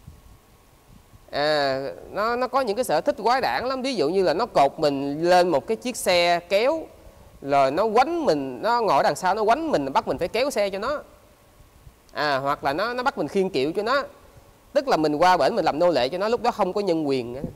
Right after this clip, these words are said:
đừng, không có. Nhưng mà khi nó bắt mình qua đó, nó sẽ dùng thần thông. Nó tạo một cái, ừm, gọi là nhân bản vô tính, một cái,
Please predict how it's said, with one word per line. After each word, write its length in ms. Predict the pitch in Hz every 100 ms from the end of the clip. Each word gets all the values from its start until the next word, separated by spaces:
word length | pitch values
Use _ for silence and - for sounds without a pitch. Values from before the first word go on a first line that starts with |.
| - 123
đừng, 300 | 127 117 -
không 180 | 135 170
có. 200 | - - - - - - - - - - - _ _ - -
Nhưng 360 | 190 233 233
mà 180 | 208 151
khi 140 | 165 202
nó 100 | 247
bắt 180 | 285 202
mình 100 | 151
qua 280 | 190 214
đó, 140 | 277 294 - - - - -
nó 160 | 220
sẽ 120 | 240
dùng 200 | 190 156
thần 160 | 143 135
thông. 260 | 190 202 143 - - - - - - - -
Nó 180 | 202 247
tạo 420 | - 104 113 147
một 380 | 165 139 123 -
cái, 480 | 190 196 226 254 220 - - - - - - -
ừm, 340 | - 131 123 127
gọi 120 | 131
là 60 | 127
nhân 280 | 202 196
bản 200 | 160 147
vô 140 | 220 185
tính, 260 | 226 302
một 200 | 269 135
cái, 120 | 214